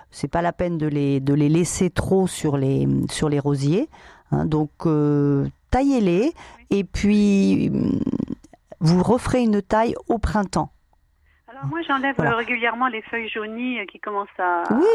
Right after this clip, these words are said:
Speaker 1: oui.
Speaker 2: Voilà. Mais alors, ma question, elle porte aussi, finalement, sur un rosier. Il y a des rosiers, euh, en, euh, buisson, mais également un rosier grimpant. Là,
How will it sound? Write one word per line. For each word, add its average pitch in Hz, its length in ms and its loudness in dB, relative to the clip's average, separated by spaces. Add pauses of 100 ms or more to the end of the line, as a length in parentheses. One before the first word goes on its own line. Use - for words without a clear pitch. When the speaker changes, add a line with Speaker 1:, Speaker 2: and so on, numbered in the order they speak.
(160)
Speaker 1:
oui. 277 220 0 (200)
Speaker 2:
Voilà. 202 240 -4 (340)
Mais 220 120 -2
alors, 254 180 -2
ma 277 140 -2
question, 302 280 -4
elle 320 120 0
porte - 180 -10 (160)
aussi, 285 500 -4
finalement, 240 460 -4
sur - 120 -18
un 226 140 -2
rosier. 233 240 -18
Il 196 60 -8
y 208 60 4
a 202 100 2
des 208 120 -2
rosiers, 208 420 -2
euh, 180 140 0
en, 185 440 -6 (460)
euh, 180 60 -6
buisson, 214 500 0
mais 240 140 -2
également 240 360 0
un 302 60 4
rosier 247 260 -2
grimpant. 233 520 -2
Là, 220 140 -2